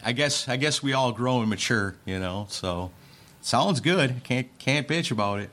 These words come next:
Well, and I was talking to a fellow former D J from Z one oh four in central Wisconsin, and I sent the video, and I said, "You know, it makes my heart smile, even after all this time, anytime I see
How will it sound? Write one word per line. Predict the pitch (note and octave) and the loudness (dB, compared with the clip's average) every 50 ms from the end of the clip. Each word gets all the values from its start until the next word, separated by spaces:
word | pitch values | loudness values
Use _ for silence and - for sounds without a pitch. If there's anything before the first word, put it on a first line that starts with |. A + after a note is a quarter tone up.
| - _ - | -16 _ -6
Well, | C#3+ D#3+ | -2 0
and | D#3 D3 | 0 2
I | D3 D3 | 2 2
was | D3 C#3 C3+ - | 2 0 0 -2
talking | - - - C#3+ C3 B2+ B2 C3+ C3 | -4 -2 -2 0 0 0 0 0 0
to | - D#3+ D3+ C#3+ C#3+ C3 | 2 2 2 2 2 2
a | A#2+ A#2 | 2 0
fellow | A2+ - - C3+ C3 C3+ B2+ B2 B2 A2+ G#2+ G#2+ | 0 -2 -2 -2 0 0 0 0 0 -2 -2 -6
former | - - - C3+ C3 C3 B2+ A#2+ A2+ | -10 -4 -2 0 2 2 2 2 0
D | G#2+ F#2 A#2+ C#3+ F3 E3+ | 0 0 0 0 0 0
J | C3+ C#3 C3+ C3 C3 | 0 2 2 2 0
from | C3 - A#2+ A2+ | 0 -2 -2 -2
Z | G2+ G2+ B2 | 0 0 0
one | B2 A#2+ A#2+ A#2 | 2 2 2 0
oh | A#2 | -2
four | A2+ - A#2+ C3 C#3+ | -2 -4 -4 -2 -2
in | C#3 B2+ | -2 0
central | - - A#2 A#2+ - A#2+ | 0 -2 -2 -2 -2 -4
Wisconsin, | A2+ G#2+ - - B2+ C#3+ F3 F#3 F3 - C#3+ C3+ | -2 -2 -2 -2 -2 -2 -2 -4 -4 -4 -2 -2
and | A#2+ | -2
I | G#2+ | 0
sent | G#2 - - C#3 C3+ A#2+ - - - _ _ | -2 0 2 2 0 0 -2 -8 -18 _ _
the | A2+ | -6
video, | G2+ G2+ D3+ G3 G#3+ F#3 C#3+ A#2 G#2+ A2 A2+ A2+ - - - - - - - - - - - - - - _ | -2 0 2 2 2 2 2 2 2 0 -2 -4 -8 -16 -20 -20 -20 -20 -20 -20 -20 -20 -20 -20 -20 -14 _
and | - D#3 | -2 0
I | D#3+ | 2
said, | - - E3+ E3 | 2 2 2 2
"You | F3+ | 2
know, | F3+ F3+ F3+ F3 B2 | 2 4 4 2 0
it | - G#2 C3 - - | -2 -6 -8 -4 -2
makes | D#3+ E3+ F3 F3 - | 0 2 2 2 2
my | E3 D3+ | 2 2
heart | C#3 D3+ C#3+ C#3 | 2 2 2 2
smile, | - - - C3 A#2 G#2+ F#2+ F#2+ G#2 | 2 0 2 4 2 2 2 2 0
even | B2 C3+ C#3 C#3+ | 2 2 2 4
after | C3+ C3+ C3 - A#2 F#2+ | 2 2 2 0 0 0
all | A#2 C#3 D3 | 2 2 2
this | C#3 D3 C#3+ - | 2 0 0 0
time, | - D3 B2+ A2+ G#2+ G#2 | 2 2 2 2 2 0
anytime | A#2+ C#3 C#3+ - D3+ C3+ C3+ B2+ | 0 -2 0 0 0 2 2 4
I | B2+ C3 | 2 2
see | - - - D3 C#3 B2 A#2+ A#2 | 2 2 2 4 2 2 2 0